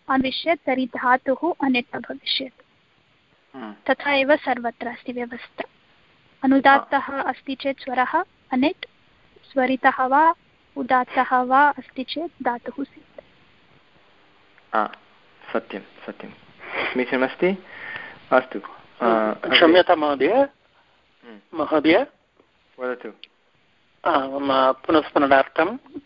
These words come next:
Speaker 3: कृदन्तधातुः इत्युक्ते तुमुन् प्रत्ययः, तव तु, तः इत्यादि किल?
Speaker 2: आ,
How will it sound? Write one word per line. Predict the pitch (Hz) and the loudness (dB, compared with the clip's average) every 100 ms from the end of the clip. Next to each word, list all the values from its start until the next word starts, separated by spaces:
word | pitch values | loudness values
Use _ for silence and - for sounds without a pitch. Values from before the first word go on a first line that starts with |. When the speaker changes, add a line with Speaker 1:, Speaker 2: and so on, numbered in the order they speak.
| - | -6
Speaker 3:
कृदन्तधातुः | 160 240 277 277 277 175 165 175 196 190 | 4 4 6 4 2 4 2 2 0 -2
इत्युक्ते | 190 - 196 _ 262 277 320 _ _ - - _ | -4 -8 -12 _ 0 2 0 _ _ -20 -20 _
तुमुन् | - 190 202 202 | -4 0 0 0
प्रत्ययः, | 196 165 - 180 160 180 196 - - 190 185 175 175 190 202 214 269 - - | -4 -4 2 4 4 2 -2 -10 -18 -8 -4 -2 0 2 2 0 -6 -14 -2
तव | 170 160 | 2 4
तु, | 175 - 190 214 - 180 | 2 0 -2 -2 0 0
तः | 156 175 208 | 2 2 0
इत्यादि | 180 - 160 147 143 | -2 0 0 0 -4
किल? | 180 190 233 - _ _ _ _ _ _ _ _ _ _ _ _ _ _ _ _ _ _ _ _ _ - | -2 -2 -4 -16 _ _ _ _ _ _ _ _ _ _ _ _ _ _ _ _ _ _ _ _ _ -10
Speaker 2:
आ, | 123 | -8